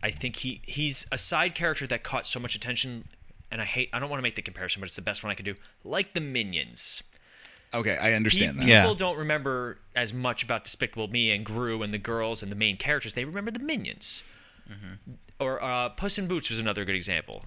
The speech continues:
Speaker 2: Ewoks.
Speaker 1: They, Ewoks, not so
Speaker 3: Ewoks.
Speaker 1: much. They were there to sell toys.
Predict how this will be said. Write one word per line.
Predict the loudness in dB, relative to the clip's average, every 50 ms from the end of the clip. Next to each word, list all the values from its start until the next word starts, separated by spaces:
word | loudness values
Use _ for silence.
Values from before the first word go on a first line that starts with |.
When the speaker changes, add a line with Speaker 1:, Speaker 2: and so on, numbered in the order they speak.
| -2
Speaker 2:
Ewoks. | 2 2 4 6 6 6 4 4 2 0 0 -2 -2 -2
Speaker 1:
They, | 0 0 0
Ewoks, | 2 0 0 -2 0 0 0 2
not | 4 4 4 4 4
so | 2 2
Speaker 3:
Ewoks. | 2
Speaker 1:
much. | 0 0 0 2 2 2 2 0 -6 -12 -4 0
They | 0 2
were | 2 2
there | 0 0 0
to | 0
sell | -2 -4 -4 -6
toys. | -10 -10 -8 -6 -6 -6